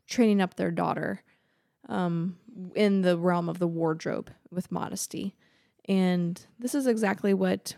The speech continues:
we ought to be teaching our children from a very young age, um, is what, what does faith in the, in God look like, and how it should influence lots of areas of her life.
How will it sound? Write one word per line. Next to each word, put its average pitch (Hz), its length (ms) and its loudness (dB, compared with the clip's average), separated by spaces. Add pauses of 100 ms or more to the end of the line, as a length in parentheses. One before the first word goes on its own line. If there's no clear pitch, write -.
we 196 100 -2
ought 190 180 2
to 196 80 -8
be 185 120 -2
teaching 180 680 -2 (420)
our 180 140 0
children 180 360 0
from 180 180 -2
a 170 60 0
very 202 380 2
young 180 260 -2
age, - 440 -6 (240)
um, 185 440 -4 (180)
is 185 180 -6
what, 196 180 2
what 202 100 0
does 190 160 -4
faith 196 300 -4
in 185 200 -2
the, - 100 -8 (140)
in 185 180 -2
God 180 420 -2
look - 200 -6
like, - 380 -8 (420)
and 180 280 2
how 196 160 2
it 190 100 -2
should 180 140 -2
influence 180 420 -2
lots 233 320 0
of - 80 -2
areas 185 260 -2
of 170 80 -8
her 175 80 -6
life. 170 480 -8